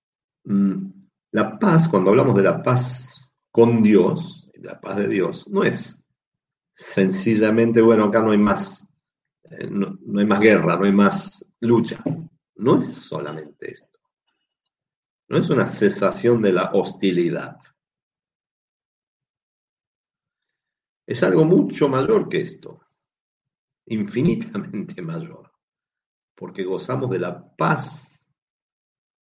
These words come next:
de Dios. La paz fue hecha por la sangre que Cristo derramó en la cruz del Calvario. Y si miramos en la epístola a los Efesios,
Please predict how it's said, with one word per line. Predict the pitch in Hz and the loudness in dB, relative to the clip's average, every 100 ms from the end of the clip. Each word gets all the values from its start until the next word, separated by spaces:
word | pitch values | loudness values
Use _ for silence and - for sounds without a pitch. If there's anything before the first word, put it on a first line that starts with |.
| _ _ _ _ _ | _ _ _ _ _
de | 92 | -8
Dios. | 87 80 - - - _ _ _ _ _ _ _ _ _ | -6 -8 -12 -18 -20 _ _ _ _ _ _ _ _ _
La | - - 82 | -16 -14 -4
paz | 151 156 | -4 -4
fue | - 151 160 | -2 2 4
hecha | 190 - - 196 - - - _ _ _ _ _ _ _ | 2 0 -6 -6 -6 -14 -20 _ _ _ _ _ _ _
por | 98 95 | -8 -6
la | 95 | -6
sangre | - 147 175 175 160 | -4 -2 0 -2 -4
que | 151 123 | -8 -6
Cristo | 139 139 135 | -6 -4 -4
derramó | 117 110 104 113 123 131 120 | -4 -4 -6 -4 -4 -4 -6
en | 107 | -6
la | 101 | -4
cruz | 104 104 | -4 -2
del | 98 95 | -2 -2
Calvario. | 85 82 80 - - - - _ _ _ _ _ _ _ _ _ _ _ _ _ _ _ _ _ _ _ _ _ _ _ - - - _ _ _ _ _ _ _ | -4 -2 -4 -10 -14 -18 -20 _ _ _ _ _ _ _ _ _ _ _ _ _ _ _ _ _ _ _ _ _ _ _ -20 -20 -20 _ _ _ _ _ _ _
Y | - | -6
si | 123 143 139 | -2 0 2
miramos | 139 143 214 190 | 2 4 4 6
en | 156 | 4
la | 139 | 2
epístola | 165 - - 135 | 2 2 2 4
a | |
los | 143 - | 4 2
Efesios, | 131 110 95 - 95 104 | 2 4 2 2 -6 -8